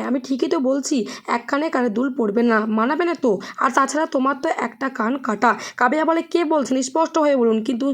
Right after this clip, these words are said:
গীতা কোনো কথার উত্তর দেয় না আর ফোনটা কেটে দেয়, যেটা শোনার পর ভীষণভাবে ভয় পেয়ে গেছে কাবিয়া। তাহলে বন্ধুরা, পদ্ম জানে গীতা বেঁচে আছে, আর মেহেকও জানে গীতা বেঁচে আছে, তাহলে কি এবার বিয়ের সময় এসে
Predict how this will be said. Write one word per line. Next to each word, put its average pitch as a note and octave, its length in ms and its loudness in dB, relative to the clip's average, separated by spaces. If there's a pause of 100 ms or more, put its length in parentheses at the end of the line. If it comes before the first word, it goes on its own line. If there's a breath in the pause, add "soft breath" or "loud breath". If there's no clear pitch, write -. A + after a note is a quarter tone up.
গীতা B3 260 -2 (260 loud breath)
কোনো D4+ 240 2
কথার D4+ 340 -4
উত্তর B3 300 -2
দেয় B3+ 220 0
না A#3+ 100 2 (100)
আর A#3+ 140 2
ফোনটা B3 360 0
কেটে G#3+ 240 -4
দেয়, G3 180 2 (220 loud breath)
যেটা C4 180 0
শোনার C4+ 280 0
পর C#4+ 160 0
ভীষণভাবে B3+ 480 -2
ভয় A3 280 -2
পেয়ে G#3 240 -6
গেছে F#3+ 320 -8
কাবিয়া। C#4 440 -2 (280 loud breath)
তাহলে C4+ 300 2
বন্ধুরা, D4+ 420 0 (120)
পদ্ম C4 220 -4 (120)
জানে D4 240 -2
গীতা C4+ 240 -2
বেঁচে A#3+ 280 0
আছে, C#4 260 -4
আর A#3+ 100 0
মেহেকও A3 420 -2
জানে A#3+ 220 0
গীতা G3+ 240 -4
বেঁচে G3+ 280 -2
আছে, G3+ 180 -2 (320 loud breath)
তাহলে D4 300 2
কি E4 160 -8
এবার D#4+ 200 2
বিয়ের B3+ 420 -2
সময় D4+ 260 -2
এসে B3 240 -2